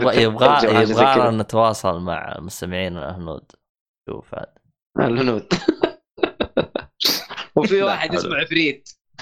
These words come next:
Speaker 2: في واحد اسمه عفريت. أتوقع عفريت هذا في جميع أجزاء Final Fantasy ترى.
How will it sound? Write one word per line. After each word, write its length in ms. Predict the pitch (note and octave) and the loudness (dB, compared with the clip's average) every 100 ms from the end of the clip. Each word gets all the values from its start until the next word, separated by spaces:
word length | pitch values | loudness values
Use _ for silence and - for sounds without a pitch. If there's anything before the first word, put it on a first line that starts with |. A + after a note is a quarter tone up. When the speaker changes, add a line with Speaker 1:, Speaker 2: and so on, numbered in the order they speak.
| - _ - | -20 _ 0
Speaker 2:
في 60 | |
واحد 220 | F3 D#3 D3+ | 2 0 -4
اسمه 220 | D3 C#3+ | -4 -2
عفريت. 360 | C#3+ D3 D3 | -2 0 0
أتوقع 320 | C#3 F#3 F#3 E3+ | 0 -2 0 0
عفريت 340 | F3 G#3 G3+ | 2 0 0
هذا 220 | G3 F3+ | 0 -2
في 120 | D3+ | -4
جميع 340 | D3+ E3 F#3+ D3+ | -2 0 2 0
أجزاء 240 | C#3 E3+ | 0 0
Final 260 | C#3+ C#3+ B2+ | 0 -2 -2
Fantasy 320 | C#3 A#2 A2 | -4 -4 -4
ترى. 240 | G#2 G#2 | -2 -4